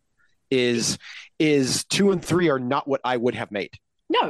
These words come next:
Speaker 2: I, I don't think
Speaker 1: But
Speaker 2: it's what
Speaker 1: I
Speaker 2: anyone
Speaker 1: can
Speaker 2: else would have made. Th-, but
Speaker 1: but I
Speaker 2: they
Speaker 1: can look
Speaker 2: not the
Speaker 1: on 'em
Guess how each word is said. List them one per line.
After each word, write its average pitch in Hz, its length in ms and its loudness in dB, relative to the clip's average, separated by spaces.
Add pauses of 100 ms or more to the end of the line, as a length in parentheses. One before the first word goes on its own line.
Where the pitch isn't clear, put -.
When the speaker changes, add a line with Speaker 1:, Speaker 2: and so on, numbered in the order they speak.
Speaker 2:
I, 262 220 -4
I 240 80 -2
don't 330 240 0
think 330 120 -2
Speaker 1:
But 302 80 0
Speaker 2:
it's - 120 -12
what 269 180 -2
Speaker 1:
I 277 60 0
Speaker 2:
anyone 262 220 -2
Speaker 1:
can 277 80 -2
Speaker 2:
else 440 280 -4
would 208 140 0
have 185 160 -2
made. 156 320 -6 (300)
Th-, 240 200 -2
but 220 140 0
Speaker 1:
but 156 80 2
I 156 80 2
Speaker 2:
they - 220 0
Speaker 1:
can - 40 2
look - 180 -2
Speaker 2:
not - 20 -
the 165 40 -2
Speaker 1:
on 156 160 0
'em - 60 -4